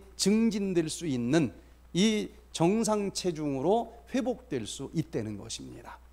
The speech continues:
자, 그래서 정말 만만한 전쟁은 아니지만, 아, 이, 에, 비만에 대한 비법을 제대로 배우면, 오늘 짤막하게 얘기를 했지만은 유튜브에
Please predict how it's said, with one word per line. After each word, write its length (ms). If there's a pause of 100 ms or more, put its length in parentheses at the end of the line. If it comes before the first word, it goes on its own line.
(320)
자, 220 (220)
그래서 640 (760)
정말 600 (840)
만만한 640
전쟁은 480
아니지만, 680 (560)
아, 300
이, 440 (420)
에, 180 (140)
비만에 640
대한 500 (320)
비법을 580
제대로 380
배우면, 600 (320)
오늘 420
짤막하게 640
얘기를 280
했지만은 500 (240)
유튜브에 680